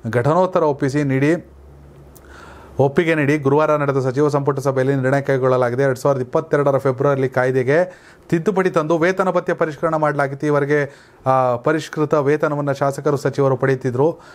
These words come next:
ಆದರೆ ಇದಕ್ಕೆ ಸಚಿವ ಸಂಪುಟ ಒಪ್ಪಿಗೆ ಪಡೆಯದ ಹಿನ್ನೆಲೆಯಲ್ಲಿ ಘಟನೋತ್ತರ ಒಪ್ಪಿಗೆ ನೀಡಿರುವುದರಿಂದ ಸಚಿವ ಎಚ್ ಕೆ ಪಾಟೀಲ್ ತಿಳಿಸಿದ್ದಾರೆ. ಈ ಅನುತ್ಪಾದಕ ವೆಚ್ಚ ಕಡಿತ ಅನ್ನೋದು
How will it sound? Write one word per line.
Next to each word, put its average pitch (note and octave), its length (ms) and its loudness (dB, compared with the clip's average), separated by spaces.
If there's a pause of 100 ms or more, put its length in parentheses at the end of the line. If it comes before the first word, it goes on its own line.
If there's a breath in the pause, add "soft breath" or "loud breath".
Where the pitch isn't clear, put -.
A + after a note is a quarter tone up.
(140 loud breath)
ಆದರೆ C3 240 2
ಇದಕ್ಕೆ C3+ 240 -2
ಸಚಿವ C#3+ 280 -2
ಸಂಪುಟ D3 280 -2
ಒಪ್ಪಿಗೆ C3+ 640 -2 (140)
ಪಡೆಯದ C#3 260 2
ಹಿನ್ನೆಲೆಯಲ್ಲಿ C3 540 0
ಘಟನೋತ್ತರ C#3+ 540 0
ಒಪ್ಪಿಗೆ C3 360 -2
ನೀಡಿರುವುದರಿಂದ B2+ 580 0 (420 loud breath)
ಸಚಿವ C3+ 280 0
ಎಚ್ C3 180 0
ಕೆ D#3 100 0
ಪಾಟೀಲ್ C#3 380 -2
ತಿಳಿಸಿದ್ದಾರೆ. C3 480 0
ಈ C3+ 180 -6
ಅನುತ್ಪಾದಕ C#3+ 500 0
ವೆಚ್ಚ C3 240 0
ಕಡಿತ C3 320 0
ಅನ್ನೋದು B2+ 540 0